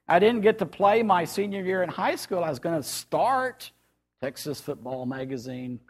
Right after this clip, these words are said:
up-and-coming star. Here I am. That was it. That was my glory day. That was my suffering. I didn't play my senior year in high school. It's not quite like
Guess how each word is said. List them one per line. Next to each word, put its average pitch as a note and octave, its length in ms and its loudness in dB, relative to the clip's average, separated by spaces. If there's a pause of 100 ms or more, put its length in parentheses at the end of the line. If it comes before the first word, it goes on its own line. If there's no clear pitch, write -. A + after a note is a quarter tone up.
up-and-coming A#2 580 -8
star. G2+ 300 -10
Here C3+ 200 -4
I C3 120 -4
am. A#2+ 200 -10
That C#3 120 -2
was F#3 100 -6
it. B3 240 -2
That E3 80 -4
was D3+ 80 -8
my D3+ 120 -4
glory D3+ 300 -2
day. A2 260 -8 (840)
That G3 140 2
was A3 100 2
my A#3 160 2
suffering. G#3+ 680 0 (460)
I D#3+ 120 4
didn't A3 360 8
play G3+ 380 10
my E3 180 2
senior F#3+ 440 0
year E3+ 260 2
in E3+ 60 0
high E3+ 180 4
school. - 400 -8 (2000)
It's G#3+ 200 2
not E4 320 6
quite C#4+ 400 8
like F#3+ 560 2